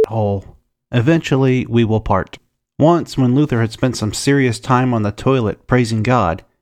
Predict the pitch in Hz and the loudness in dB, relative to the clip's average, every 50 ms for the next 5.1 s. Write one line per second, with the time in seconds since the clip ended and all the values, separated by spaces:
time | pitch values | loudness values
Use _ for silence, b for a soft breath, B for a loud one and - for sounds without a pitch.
0 | _ _ - - 135 131 131 139 147 160 160 - - - 135 123 110 117 110 87 | _ _ -6 -4 -2 0 2 2 0 0 -2 -6 -6 -4 -4 -2 0 -2 -2 -2
1 | 95 90 85 - - _ _ _ _ _ _ _ _ _ _ _ _ _ _ _ | -4 -6 -6 -8 -14 _ _ _ _ _ _ _ _ _ _ _ _ _ _ _
2 | - 123 143 139 127 113 104 - 135 151 160 170 151 156 165 165 160 151 151 147 | 0 0 2 2 0 -2 -2 0 2 2 2 2 0 0 0 0 2 2 0 0
3 | 123 117 107 104 95 85 85 90 87 - - - 104 104 104 110 123 131 - - | 0 0 0 0 0 -2 -2 -4 -6 -8 -8 -6 -4 -2 0 0 0 0 0 -2
4 | 131 - 135 120 117 98 104 98 98 107 113 110 110 107 101 92 90 87 90 85 | -4 -2 -2 -2 -2 0 0 0 0 0 0 0 0 0 -2 -2 -4 -4 -8 -10
5 | 87 | -12